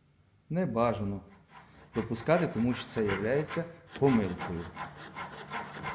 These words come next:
Скоба лобзика може бути поза руку. Бажано, щоб вона там була, тому що якщо вона буде всередину, вона буде,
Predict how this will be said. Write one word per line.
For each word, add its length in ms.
Скоба 560
лобзика 480
може 360
бути 380
поза 380
руку. 340
Бажано, 500
щоб 240
вона 220
там 240
була, 200
тому 300
що 160
якщо 260
вона 180
буде 160
всередину, 500
вона 180
буде, 360